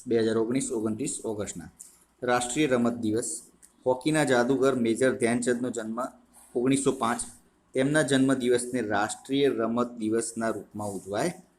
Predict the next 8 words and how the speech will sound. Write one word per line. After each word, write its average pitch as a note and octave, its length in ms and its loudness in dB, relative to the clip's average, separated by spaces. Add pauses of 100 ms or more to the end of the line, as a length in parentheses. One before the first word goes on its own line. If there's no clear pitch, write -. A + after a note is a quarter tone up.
(120)
છે. - 300 -8 (1300)
તેમનો C#3+ 320 4
જન્મ A#2+ 360 4 (580)
ઉત્તર D3+ 320 6
પ્રદેશના C#3 440 4
અલ્હાબાદમાં B2 680 4
થયો B2+ 280 4
હતો. B2+ 260 -4